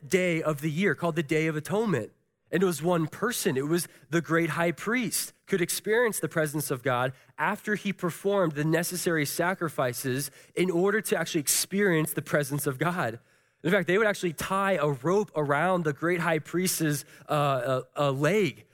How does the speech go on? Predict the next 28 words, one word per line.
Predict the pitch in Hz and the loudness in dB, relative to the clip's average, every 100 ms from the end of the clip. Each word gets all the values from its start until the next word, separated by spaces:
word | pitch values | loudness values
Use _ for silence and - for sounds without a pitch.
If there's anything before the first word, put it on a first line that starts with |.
| _ | _
So | - 180 | 0 0
if | 165 | 2
he | |
didn't | 175 214 | 0 0
perform | 196 185 185 180 | -2 -4 0 2
the | 165 | 2
sacrifices | 135 175 196 220 175 147 135 151 127 | 2 0 0 -2 -2 0 -2 -4 -6
well | 127 170 247 | 0 0 2
enough, | 175 127 117 127 - _ _ | 0 0 0 -4 -14 _ _
he'd | 196 175 | -4 0
be, | 196 | -2
str-, | - - - | -2 -8 -4
uh, | 160 143 | -2 0
he'd | 175 | 0
stri-, | 156 - 196 - | -2 -2 -2 -4
he'd | 151 | -2
be | |
strike | 165 - 277 269 | -2 0 -2 2
down | 175 139 131 | 0 0 0
dead, | 165 226 156 - _ | 0 0 -4 -8 _
and | - 175 | 0 2
they'd | 175 | 2
have | 190 | 0
to | - | -2
pull | 151 - 202 190 | -8 -4 0 0
him | 175 175 | 0 -2
back | 143 160 143 - | 0 -2 -2 -4
out. | 143 214 185 - - | -4 -2 -4 -6 -10